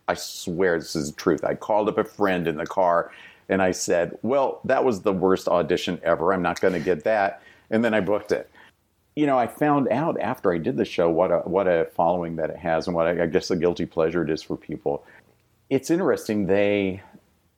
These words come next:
filmed two episodes a day when they were doing that show.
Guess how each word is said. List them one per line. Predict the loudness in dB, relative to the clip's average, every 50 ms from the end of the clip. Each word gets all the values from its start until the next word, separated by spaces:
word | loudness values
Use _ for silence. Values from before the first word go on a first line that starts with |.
| _ _ _ -18 -6 -2
filmed | 0 2 2 2 0 -2
two | -6 -6 -2 -2 0 0 0
episodes | 0 -2 -2 -4 -8 -4 0 2 2 4 2 2 0
a | 0 0 0
day | 0 0 2 2 4 4 4 2 2
when | 0 -2 -2 -2
they | 0 0
were | 0 0
doing | -2 -2 -4 -4 -4 -4
that | -6 -6 -8
show. | -8 -6 -2 0 2 2 2 2 2 0 -2